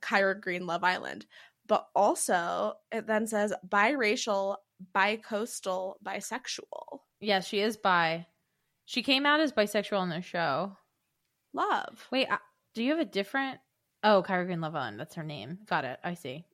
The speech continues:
Speaker 2: Okay.
Speaker 1: Yeah, sorry, not her at. Her at is K Y R A two one two Green, but her name, like, at the top of her profile, is Kyra Green Love Island. So
Speaker 2: Yeah.
Speaker 1: definitely trying to brand herself there. Love Island on Netflix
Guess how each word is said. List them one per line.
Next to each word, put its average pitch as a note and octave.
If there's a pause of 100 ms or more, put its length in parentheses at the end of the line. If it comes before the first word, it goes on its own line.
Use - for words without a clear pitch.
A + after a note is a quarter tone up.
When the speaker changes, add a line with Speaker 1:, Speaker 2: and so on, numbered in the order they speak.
Speaker 2:
Okay. F3 (260)
Speaker 1:
Yeah, B3+
sorry, A3+
not G#3+
her A3
at. E3
Her G#3+
at G#3+
is F#3+
K G#3+
Y G#3+
R F#3+
A F#3
two G3+
one F#3
two F#3
Green, F3+ (420)
but -
her F3+
name, F#3+
like, F3
at F3
the F#3+
top F#3+
of F#3
her F#3+
profile, F3
is F3 (220)
Kyra F#3+
Green F#3
Love F#3
Island. B2
So A#2 (160)
Speaker 2:
Yeah. F#3+
Speaker 1:
definitely G3+
trying A#3
to A3
brand G#3
herself G3
there. F#3 (400)
Love G3+
Island G3 (100)
on F3+ (120)
Netflix G3